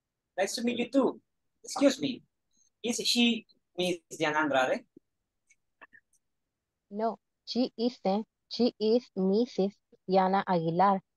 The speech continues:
Speaker 2: She is the manager of that company.
Speaker 1: Okay.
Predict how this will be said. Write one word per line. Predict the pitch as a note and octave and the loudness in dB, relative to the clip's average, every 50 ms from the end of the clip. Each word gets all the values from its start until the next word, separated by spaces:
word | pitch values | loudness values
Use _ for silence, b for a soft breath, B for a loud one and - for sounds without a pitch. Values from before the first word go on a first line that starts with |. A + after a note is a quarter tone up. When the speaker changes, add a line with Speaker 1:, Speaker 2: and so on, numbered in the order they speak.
| _ _ _ _ | _ _ _ _
Speaker 2:
She | - - G#3 A3+ - _ | -2 0 0 0 0 _
is | - G#3 G#3 A3+ A#3+ - - | -2 0 0 0 0 -2 -6
the | F3+ F3 F3 F3 F3 G3 A3 _ - | -4 0 2 2 2 2 0 _ -6
manager | G3 F3+ E3+ E3+ G#3 A#3+ G#3 F3 D#3 - E3 D#3+ D3+ D3+ - _ _ _ _ _ _ _ - | -4 -2 0 0 2 2 0 0 0 0 0 2 2 0 -2 _ _ _ _ _ _ _ 0
of | - F#3+ G#3 A3 G#3 - - F#3+ E3+ - | 2 2 2 2 0 -2 -8 -6 -2 0
that | G3 F#3 G3 A3 - _ - - | 2 2 2 0 -2 _ -6 0
company. | G#3+ G#3+ G#3+ - E3 D#3 D3 D3 D3+ D3+ _ _ _ _ _ _ _ _ _ _ _ _ _ _ _ _ _ _ - | 0 0 2 2 0 0 0 0 -2 -4 _ _ _ _ _ _ _ _ _ _ _ _ _ _ _ _ _ _ -2
Speaker 1:
Okay. | G2+ - - - C#3 - - - | -2 -2 0 -2 -2 -2 -2 -6